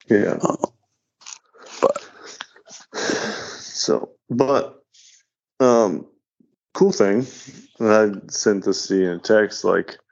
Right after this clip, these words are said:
Speaker 1: it's cool watching a team that's resilient, you know?
Speaker 2: Absolutely.
Speaker 1: Like, something bad happens and you didn't just fold your cards. Like,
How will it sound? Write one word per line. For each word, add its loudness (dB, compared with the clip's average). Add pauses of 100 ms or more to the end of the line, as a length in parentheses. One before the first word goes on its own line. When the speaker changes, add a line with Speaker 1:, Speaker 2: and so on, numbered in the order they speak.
(520)
Speaker 1:
it's -10
cool 4
watching 4
a -10
team 0
that's -2
resilient, 2 (640)
you 2
know? 0 (840)
Speaker 2:
Absolutely. 4
Speaker 1:
Like, -6
something -10
bad 6
happens 4
and 0
you 0
didn't 0
just -4
fold 4
your 0
cards. 0 (240)
Like, -4